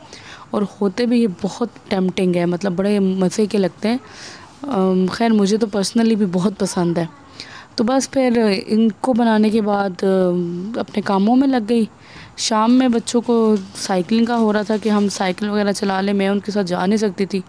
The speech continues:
तो बस फिर मैंने उन्हें कहा कि आप, अ, ख़ुद अपना देख लें, कोई साइकिलिंग कर रहा है, कोई,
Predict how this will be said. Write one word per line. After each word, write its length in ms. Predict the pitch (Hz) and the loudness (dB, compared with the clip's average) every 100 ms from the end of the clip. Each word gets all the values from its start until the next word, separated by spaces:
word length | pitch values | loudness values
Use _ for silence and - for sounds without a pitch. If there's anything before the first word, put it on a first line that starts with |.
| - - - - - - | -14 -20 -20 -20 -20 -10
तो 80 | 226 | -4
बस 220 | 202 214 | -2 -2
फिर 200 | - 226 | -2 0
मैंने 400 | 214 202 202 208 | 2 2 2 2
उन्हें 260 | 208 208 202 | 2 2 0
कहा 180 | 196 190 | -2 -4
कि 140 | 202 | -2
आप, 400 | 190 180 - - | -2 -2 -4 -4
अ, 220 | 185 180 | -2 -2
ख़ुद 300 | 175 - 208 | -4 -4 -2
अपना 260 | 220 - 214 | -2 -2 -2
देख 280 | 196 196 208 | 0 0 2
लें, 240 | 202 196 - - | 2 0 -4 -8
कोई 160 | - 196 | 0 0
साइकिलिंग 480 | 190 185 180 214 208 | 2 -2 0 0 0
कर 180 | 202 190 | -2 -2
रहा 100 | 190 | -2
है, 60 | |
कोई, 380 | 185 196 190 180 | -2 0 0 -2